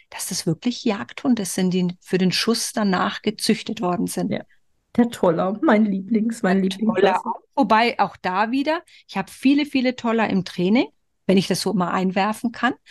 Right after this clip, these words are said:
Speaker 2: Mhm.
Speaker 1: Und, und der Toller, wenn, wenn man sich, das Tolling ist ja noch mal eine extra Aufgabe, also da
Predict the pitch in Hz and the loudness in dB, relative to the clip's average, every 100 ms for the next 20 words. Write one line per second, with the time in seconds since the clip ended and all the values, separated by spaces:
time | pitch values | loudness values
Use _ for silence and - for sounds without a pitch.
0 | - - 220 247 208 - - _ _ 196 | -18 4 6 6 4 2 -6 _ _ -8
1 | 170 - _ 190 180 - 180 190 262 381 | -8 -12 _ -2 0 0 4 6 6 4
2 | - _ - - _ _ _ _ - - | -2 _ -20 -20 _ _ _ _ -14 -12
3 | - 202 226 214 214 202 214 - 190 - | 0 4 4 4 2 2 -2 -4 -6 -6
4 | - 226 277 269 214 202 196 170 185 180 | 0 4 6 4 4 2 0 0 0 0
5 | 240 - 240 185 180 180 170 185 269 208 | 0 -2 -2 -2 0 0 0 -2 -2 0
6 | 196 | 0